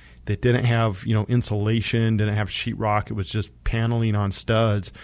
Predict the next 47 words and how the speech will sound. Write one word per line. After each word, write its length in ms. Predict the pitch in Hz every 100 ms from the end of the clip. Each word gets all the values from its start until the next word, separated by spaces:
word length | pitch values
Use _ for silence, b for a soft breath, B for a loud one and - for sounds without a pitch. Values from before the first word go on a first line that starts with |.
| B B -
tile 360 | - 117 117
floors. 460 | - 107 104 110 107
My 140 | 107
brother 260 | 98 113 117
and 80 | 107
I 100 | 107
shared 300 | - 110 104
a 20 |
big 220 | 107 92
room, 300 | 104 117 110
and 120 | 98
when 100 | 104
they 100 | 107
got 180 | 113 107
done 220 | 107 113
with 120 | 110
it, 120 | 113 104
they 100 | 92
built 320 | 117 107 -
it 60 |
to 80 | -
code, 500 | - 127 123 120 117 B B B B
sheetrock, 680 | - 147 - 120 117 113
insulation. 720 | 104 107 101 123 120 123 117 101
We 80 |
had 220 | 98 98 -
carpet. 500 | 127 123 120 110 98
We 100 | 101
each 120 | -
had 140 | 107
our 120 | 104
own 140 | 101 101
room. 180 | 117 110
So 100 | 110
that 220 | 147 -
was 100 | 123
a 60 |
real 200 | 107 117
blessing. 480 | 92 110 101 - 95
So 280 | - 104 98 B B B
that 180 | 135 147
was 160 | 147 120
my 140 | 117
first 400 | 95 - 127 -
experience 480 | 107 - 110 104 -
with 140 | 101
insurance. 560 | 113 110 - 90 98